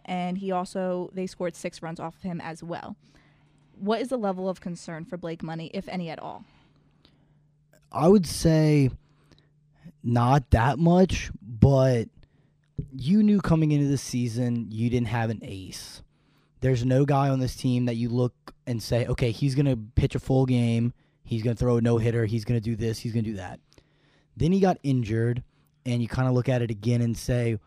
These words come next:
Speaker 2: "Well, now you're kind of depleting what he already had." Going into S E C play, he got teed off on by Texas A and M, who is not a good team,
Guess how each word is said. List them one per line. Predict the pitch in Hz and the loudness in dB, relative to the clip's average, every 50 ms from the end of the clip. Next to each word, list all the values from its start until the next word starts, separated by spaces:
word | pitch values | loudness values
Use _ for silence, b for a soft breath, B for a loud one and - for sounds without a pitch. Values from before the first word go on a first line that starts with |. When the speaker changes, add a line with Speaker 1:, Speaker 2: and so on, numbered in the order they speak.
| _ _ _ _ | _ _ _ _
Speaker 2:
"Well, | - 113 120 | -6 -4 -2
now | 120 120 127 143 143 | -2 0 2 2 2
you're | 135 127 127 120 | 2 2 0 -2
kind | - - 127 131 131 123 | -2 -2 -2 0 0 0
of | 113 | -2
depleting | 107 127 104 - 123 131 131 131 127 | -4 -4 -6 -4 -4 -2 -2 0 0
what | 120 117 117 | -2 -2 -4
he | 117 113 | -4 -4
already | 120 117 117 113 107 | -4 -4 -4 -4 -4
had." | 104 98 117 123 123 113 104 101 101 - - - _ _ _ _ _ _ _ _ _ _ _ _ _ | -6 -4 -4 -4 -4 -4 -6 -8 -10 -12 -16 -20 _ _ _ _ _ _ _ _ _ _ _ _ _
Going | - 139 170 196 214 | -2 0 2 4 4
into | 208 - - | 2 4 2
S | 151 - 156 | 2 0 0
E | |
C | 135 - - 147 | -2 -4 0 2
play, | 139 135 143 139 135 | 2 4 4 4 2
he | 123 - 139 | 0 0 0
got | 135 147 - - | 0 0 0 -2
teed | - - 135 147 | -6 -2 0 2
off | 151 151 151 147 - | 2 2 2 2 2
on | 160 156 156 | 2 2 2
by | 139 123 120 120 123 127 127 127 127 | 2 0 0 0 0 0 0 0 0
Texas | 120 - 120 104 110 139 | -2 -2 -4 -4 -4 -2
A | 151 | -2
and | 165 156 | 0 0
M, | 139 120 123 123 131 120 | 0 0 0 0 0 -2
who | 117 117 | -2 -2
is | 110 92 | -4 -6
not | - 98 98 110 | -8 -6 -6 -4
a | |
good | 110 123 117 - | -4 -4 -4 -4
team, | - - 120 117 113 113 113 117 | -2 -2 -2 0 0 0 -2 -4